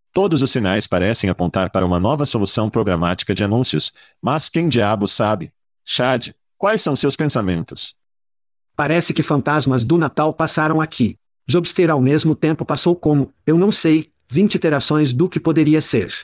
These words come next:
Speaker 2: Mas isso voltou em dois mil e quatro a dois mil e oito,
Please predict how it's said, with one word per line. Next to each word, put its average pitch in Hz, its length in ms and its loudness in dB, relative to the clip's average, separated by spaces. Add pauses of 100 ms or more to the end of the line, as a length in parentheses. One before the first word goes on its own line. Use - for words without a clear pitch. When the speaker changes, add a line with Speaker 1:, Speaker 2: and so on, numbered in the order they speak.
(320)
Speaker 2:
Mas 165 280 0
isso 220 180 0
voltou 160 380 2
em 147 60 4
dois 135 200 2
mil 170 100 4
e 170 60 4
quatro 147 380 -2
a - 20 2
dois 127 240 2
mil 180 140 4
e 175 80 4
oito, 147 360 0